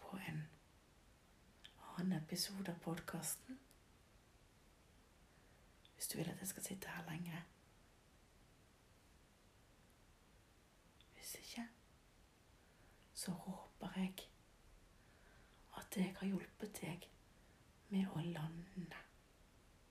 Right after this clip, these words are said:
med å gjøre deg klar til at nå kan du legge deg og sove.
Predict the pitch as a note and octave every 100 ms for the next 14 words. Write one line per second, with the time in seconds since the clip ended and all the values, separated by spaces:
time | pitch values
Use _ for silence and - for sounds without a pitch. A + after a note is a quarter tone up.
0 | - - - - - - - F#3+ F#3+ F#3
1 | F#3+ - - - E3+ E3 D3+ - - -
2 | - - - - - - - - - -
3 | - - F#3+ - A3+ A#3+ - - - -
4 | - - - - - - F#3 F3+ F3 D3+
5 | - - - G3 - - - - -